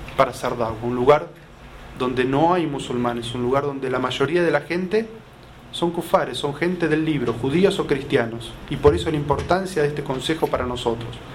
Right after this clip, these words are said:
Lo primero que se debe iniciar en el diálogo es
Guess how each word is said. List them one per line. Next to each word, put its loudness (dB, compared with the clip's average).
Lo 8
primero 2
que -4
se -2
debe 6
iniciar 2
en 0
el -2
diálogo 2
es 0